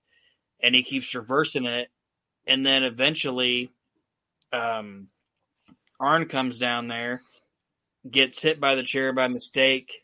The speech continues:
by Terry, and Arn takes offense to that and then attacks his knee again, and then Funk ends up submitting because, um, I think it's Sabu gets him in the, the single crab, and Terry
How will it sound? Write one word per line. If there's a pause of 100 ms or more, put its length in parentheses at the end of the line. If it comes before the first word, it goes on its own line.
(160)
by
Terry,
and
Arn
takes
offense
to
that
and
then
attacks
his
knee
again, (480)
and
then
Funk
ends
up
submitting (200)
because,
um,
I
think
it's
Sabu
gets
him
in
the, (240)
the
single
crab, (540)
and
Terry